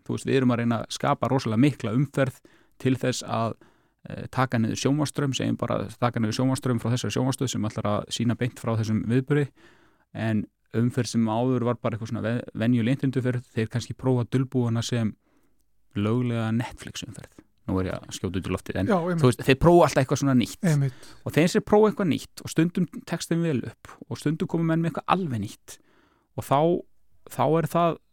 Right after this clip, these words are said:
Speaker 1: líklegast til þess að, hérna, verða svolítið svona, að vera árás sem text og við þurfum alltaf að vera undir það búin og, og hluti af þessum undirbúningi sem er átt sér stað núna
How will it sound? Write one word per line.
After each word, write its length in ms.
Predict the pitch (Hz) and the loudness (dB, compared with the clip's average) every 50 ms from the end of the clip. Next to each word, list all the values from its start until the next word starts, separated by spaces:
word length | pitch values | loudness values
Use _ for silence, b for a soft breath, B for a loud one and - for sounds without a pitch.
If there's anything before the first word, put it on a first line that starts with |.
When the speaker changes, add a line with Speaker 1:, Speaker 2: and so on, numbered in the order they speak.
| _ _ _ - | _ _ _ 0
Speaker 1:
líklegast 520 | 120 123 147 165 - - 147 139 127 - | 2 2 2 2 0 -2 -4 -4 -4 -4
til 60 | - 123 | -4 -4
þess 100 | - - | -2 0
að, 160 | 131 117 110 117 120 | 0 0 0 -2 -4
hérna, 380 | - 127 117 120 117 117 117 117 107 | -4 -4 -2 -2 -2 -2 -2 0 0
verða 220 | 113 127 143 139 127 | 0 0 0 0 0
svolítið 240 | - 127 110 120 117 | -2 -4 -4 -4 -4
svona, 220 | - 123 117 113 107 107 - b b b b b b _ B B B B B | -2 0 0 0 0 -2 -4 b b b b b b _ B B B B B
að 80 | B 104 | B -2
vera 160 | 110 110 110 | 2 2 4
árás 160 | 120 127 131 | 4 2 0
sem 120 | - 120 - | -2 -4 -4
text 540 | - - - - - - - - - - - _ b b b b b b b b b b b b b | -6 -10 -12 -10 -8 -8 -10 -10 -14 -20 -20 _ b b b b b b b b b b b b b
og 220 | 120 117 117 117 - _ _ _ _ | 0 2 2 2 -2 _ _ _ _
við 160 | - 127 - | -2 0 2
þurfum 160 | - 180 196 | 2 2 2
alltaf 140 | 185 - 202 185 | 2 2 2 2
að 40 | 180 | 2
vera 100 | 180 175 | 2 2
undir 160 | 160 - 151 | 0 0 -2
það 120 | 160 - - | -2 -2 -2
búin 240 | 123 101 - 98 98 | -4 -4 -4 -4 -6
og, 60 | - - | -8 -8
og 160 | - - - | -6 -2 0
hluti 240 | 143 160 170 - 170 | 0 0 0 0 -2
af 60 | 156 | -2
þessum 160 | - 151 - | -2 -2 0
undirbúningi 600 | 123 131 151 156 - 156 - 147 147 143 123 135 | 0 0 0 0 -2 -4 -2 0 -2 0 -2 -4
sem 120 | - 127 120 | -4 -4 -4
er 80 | 123 | -4
átt 80 | 127 - | -6 -6
sér 80 | - - | -8 -6
stað 160 | - 127 123 | -4 -2 -2
núna 340 | 120 113 104 - - 127 | 0 -2 -2 -4 -4 -6